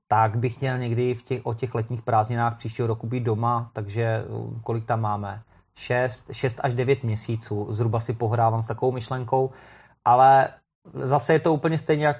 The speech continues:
jak s tím prvním odjezdem do té Afriky, taky jsem samozřejmě někdo chtěl znát nějaký časový horizont, <laughs> nakonec se to těžce přepísklo.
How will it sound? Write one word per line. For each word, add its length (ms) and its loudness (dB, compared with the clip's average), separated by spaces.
jak 340 0
s 260 -16
tím 160 2
prvním 400 0
odjezdem 400 2
do 60 -4
té 160 2
Afriky, 760 0
taky 240 0
jsem 340 0
samozřejmě 500 0
někdo 260 2
chtěl 280 2
znát 300 2
nějaký 460 0
časový 380 -2
horizont, 380 0
<laughs> 120 -6
nakonec 280 -2
se 100 2
to 160 2
těžce 340 0
přepísklo. 580 0